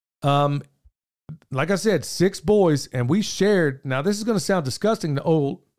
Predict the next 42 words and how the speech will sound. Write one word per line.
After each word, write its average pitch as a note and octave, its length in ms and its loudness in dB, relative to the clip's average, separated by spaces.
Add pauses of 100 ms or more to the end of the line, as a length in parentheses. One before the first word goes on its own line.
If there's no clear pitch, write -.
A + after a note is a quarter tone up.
(120)
some D3+ 200 -2
people, E3 300 0
but A#2+ 240 -2
honestly, C3+ 400 -2
this C#3 80 -2
is C#3 60 -10
how D3+ 180 2
it C#3+ 60 -6
was E3 360 0
back C#3 320 -4
in A#2 80 -6
the A#2+ 60 -4
day. A#2 260 -4 (800)
Um, C#3+ 360 2
we F#3 220 4
shared F3+ 840 0 (840)
bath F#3 340 2
water, A#2+ 480 -2 (500)
and D3+ 140 2
of B2+ 120 -4
course, F3+ 240 4
us E3+ 160 2
being E3 220 2
the C#3 60 2
youngest, E3+ 340 0
we D#3+ 80 2
were D3 80 -2
the C3+ 60 0
last D3 300 2
to D#3 60 -4
get C3+ 180 0
in F3+ 160 0
there. G2+ 320 -8
But A2 100 -12
that's E3+ 200 -2
exactly D3+ 420 0
how, C3+ 160 2
I C3+ 60 -6
mean, C3 300 -4
water F#3 260 2
was E3+ 120 -4
so D3+ 340 0